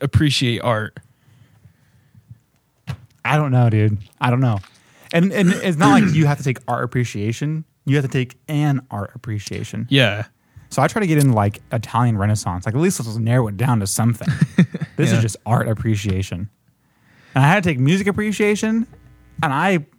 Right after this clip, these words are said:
Speaker 2: play various instruments,
Speaker 1: Mm-hmm.
Speaker 2: love music, hated that class. It was the worst.
Speaker 1: I think I, I'm either
Speaker 2: Probably 'cause my
Speaker 1: taking
Speaker 2: teacher was so boring.
Speaker 1: I might be taking art appreciation, or I think it might be music appreciation. I don't know. <laughs> My, uh, one of my professors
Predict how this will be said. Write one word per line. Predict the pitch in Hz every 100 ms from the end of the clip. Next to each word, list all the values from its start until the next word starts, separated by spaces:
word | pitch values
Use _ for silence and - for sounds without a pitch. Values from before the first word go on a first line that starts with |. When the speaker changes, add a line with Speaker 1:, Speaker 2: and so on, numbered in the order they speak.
| -
Speaker 2:
play | 131 123 117 113 107 - -
various | 123 123 123 113
instruments, | 139 147 143 139 - -
Speaker 1:
Mm-hmm. | 127 123 120 -
Speaker 2:
love | 127 123
music, | 127 123 123 - _ _
hated | - - 135 113
that | 92 87
class. | 90 80 - - - _ _ _ _ _ _ -
It |
was | 113
the | 101
worst. | 92 87 107 -
Speaker 1:
I | - 123
think | 160 160 -
I, | 131 131
I'm | 135 135 139
either | 147 151
Speaker 2:
Probably | 147
'cause | 139
my |
Speaker 1:
taking | 120 123
Speaker 2:
teacher | 113
was | 110
so | 104 95
boring. | 98 95 95 95 -
Speaker 1:
I |
might | 147
be | 175
taking | 156 160 135
art | 147 165
appreciation, | 175 175 - 165 156 160
or |
I | 135
think | 131
it | 127
might | 120
be | 113
music | 104 107 107 110
appreciation. | - 107 113 110
I | 107
don't | 117 98 98 107 _ - - - _ _ _ - 151
know. | 175 147 123
<laughs> |
My, | 127 131 135 131 117
uh, | 110
one | 120
of | 135
my | 123
professors | 117 107 113 110 110 110